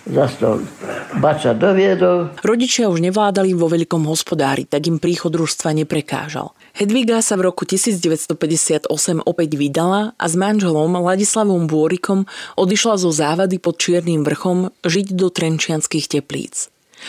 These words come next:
Speaker 2: Bôrikovcom sa narodili syn Ľubo a dcéra Marta. Hedviga pracovala v kúpeľoch, neskôr v učiteľskom dome. V novom domove ju zastihol aj príchod vojsk Varšavskej zmluvy. Hoci nesúhlasila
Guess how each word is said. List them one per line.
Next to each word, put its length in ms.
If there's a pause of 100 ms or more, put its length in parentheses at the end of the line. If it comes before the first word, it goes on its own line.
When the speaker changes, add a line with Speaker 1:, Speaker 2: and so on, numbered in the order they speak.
(220)
Speaker 2:
Bôrikovcom 720
sa 160
narodili 480
syn 320
Ľubo 320
a 80
dcéra 400
Marta. 480 (480)
Hedviga 400
pracovala 640
v 80
kúpeľoch, 720
neskôr 400
v 80
učiteľskom 640
dome. 240 (600)
V 40
novom 320
domove 400
ju 160
zastihol 560
aj 80
príchod 400
vojsk 320
Varšavskej 640
zmluvy. 400 (920)
Hoci 320
nesúhlasila 720